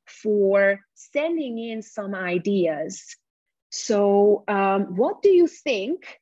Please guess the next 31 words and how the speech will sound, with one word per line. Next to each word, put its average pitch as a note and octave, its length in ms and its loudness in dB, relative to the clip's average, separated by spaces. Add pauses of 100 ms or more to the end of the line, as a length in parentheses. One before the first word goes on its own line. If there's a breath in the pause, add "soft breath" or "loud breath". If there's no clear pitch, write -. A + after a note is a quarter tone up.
these C4 540 0
icons F3+ 960 -10
mean? E3+ 520 0 (220)
What A3+ 300 2
kind C4+ 300 0
of B3+ 140 2
a G#3 420 2
teaching C4+ 480 -2
solution G#3 840 -6 (240 soft breath)
can F#3+ 180 -8
it F3 220 -6
be, E3 440 2
or F3+ 120 2
can G3 260 -4
they F#3 160 2
be E3 400 -2
in E3+ 160 -6
connection E3+ 580 -8
with? D3+ 300 -6 (1300)
And E3 320 -12
I F3 200 -12
would E3+ 200 -6
love F#3+ 320 -6
to F#3+ 120 -2
see F#3+ 320 0
any F3+ 240 0
ideas F3 520 -2
in F3+ 140 -6
the E3+ 180 -10
chat. A3 640 -6 (2000)
Mm-hmm. F#3+ 800 -2